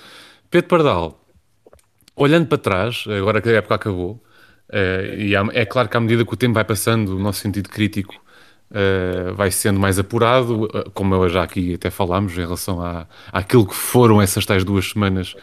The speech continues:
em relação aos oito meses de, de sucesso. Mas o que é que mais surpreendeu neste Benfica, eh, em toda a época, comparando com esse Benfica que vinha destas duas últimas três épocas? Portanto,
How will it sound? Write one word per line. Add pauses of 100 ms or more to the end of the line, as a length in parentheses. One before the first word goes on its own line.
(460)
em
relação
aos
oito
meses
de,
de
sucesso. (580)
Mas
o
que
é
que
mais
surpreendeu
neste
Benfica, (680)
eh,
em
toda
a
época,
comparando
com
esse
Benfica
que
vinha
destas
duas
últimas
três
épocas?
Portanto,